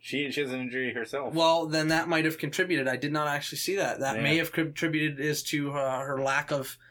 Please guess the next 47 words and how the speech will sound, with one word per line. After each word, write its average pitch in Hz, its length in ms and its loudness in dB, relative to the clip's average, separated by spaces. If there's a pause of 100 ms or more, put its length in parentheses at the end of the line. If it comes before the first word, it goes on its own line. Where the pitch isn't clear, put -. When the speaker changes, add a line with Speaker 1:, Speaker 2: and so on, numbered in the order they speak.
(380)
Speaker 2:
uh, 135 40 -2
I 120 200 0
don't 143 80 0
wanna 135 80 -2
say 143 120 -2
lack 131 240 0
of 139 120 -2
effort, 135 340 0
but 127 160 -4
lack 143 300 2
of 127 240 -2
result 135 540 0
in 143 120 -4
the 127 80 -4
final, 147 640 -2
uh, 117 300 -2
then. 123 240 -4
So, 131 400 0 (500)
so - 160 2
look 180 160 4
at 175 80 2
it 156 80 0
there. 175 440 4
Um, 135 580 0 (560)
that's 113 280 -6
maybe 147 200 2
another 180 300 4
name 165 240 2
off 139 160 0
the, 151 80 0
the 127 180 -6
board 131 280 0
there. 120 220 0
So 127 280 0
Speaker 1:
Yeah, 127 120 2
and 127 120 0
you 135 60 2
don't 131 240 2
have 110 100 -6
Kvitova 120 320 2
either. 120 380 0 (280)
Speaker 2:
Kvitova 165 460 4
is 156 120 0
still 160 320 2
not 156 260 0
back 147 340 0
yet, 156 420 0